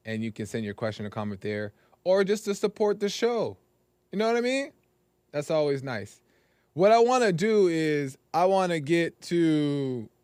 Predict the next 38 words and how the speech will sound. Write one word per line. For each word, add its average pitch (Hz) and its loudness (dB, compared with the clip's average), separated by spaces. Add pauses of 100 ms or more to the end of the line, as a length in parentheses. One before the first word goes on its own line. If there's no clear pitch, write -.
(180)
um, 143 -4
super 214 -6
chats 202 0
right 170 -2
off 175 -4
the 127 -2
bat 147 -2
really 139 -2
quick 143 -8
because 131 -6
you 135 -8
guys 143 0
sent 147 -6
some 139 -6 (840)
yesterday 127 -4
and, 120 -8
or, 147 -4
or 143 -2
last 147 -2
week, 131 -4
and 127 -4
I 120 -4
didn't 135 -6
get 131 0
a 120 -8
chance 127 -8
to 104 -12
get 127 -6
to 113 -8
'em. 104 -10 (300)
You 151 -8
know, 170 -2
I 156 -2
only 135 -6
got 120 0
an 104 -2
hour. 110 -2 (1080)
So 113 -6